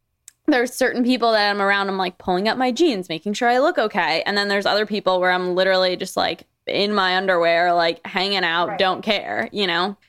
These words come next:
Speaker 2: It's so true. And I think that's even true f-, I, we keep bringing up social media, but the reason I think it's so important to bring up social media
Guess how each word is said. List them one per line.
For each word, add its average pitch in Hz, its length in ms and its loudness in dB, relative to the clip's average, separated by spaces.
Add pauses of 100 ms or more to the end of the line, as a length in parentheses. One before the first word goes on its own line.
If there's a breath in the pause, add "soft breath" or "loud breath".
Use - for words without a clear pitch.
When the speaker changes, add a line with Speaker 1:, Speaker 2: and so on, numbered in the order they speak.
(160)
Speaker 2:
It's 247 160 -4
so 269 220 2
true. 208 260 0
And 214 100 0
I 208 120 0
think 247 180 -2
that's 262 220 -2
even 240 300 0
true 220 300 2
f-, - 240 -10
I, 208 240 0
we 240 120 0
keep 349 220 -2
bringing 359 200 2
up 285 80 0
social 214 360 -2
media, 190 360 2
but 208 140 -4
the 202 100 0
reason 196 320 0
I 226 120 0
think 202 300 -2
it's 214 160 -6
so 196 200 0
important 180 460 -2
to 208 140 -2
bring 160 240 -2
up 190 80 -2
social 226 360 0
media 254 380 2